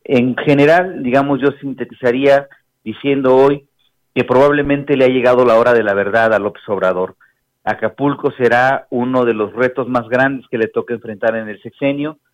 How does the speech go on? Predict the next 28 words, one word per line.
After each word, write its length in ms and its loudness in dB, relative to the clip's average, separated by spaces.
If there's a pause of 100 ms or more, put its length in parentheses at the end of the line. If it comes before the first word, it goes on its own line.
(240)
en 140 -4
un 80 -2
momento 380 0
muy 180 -2
complicado, 760 -2
el 120 -4
último 420 -4
año 300 -2 (100)
de 140 -4
gobierno, 640 -2 (400)
en 140 -2
una 160 2
coyuntura 500 0
muy 200 0
particularmente 1160 0
compleja, 540 -2
que 140 -4
es 120 -12
la 240 0
situación 400 -6
electoral, 600 0
que 120 -12
ya 300 2 (320)
estamos 380 -2
por 180 0
arrancar 840 2
las 140 -6
campañas 600 -2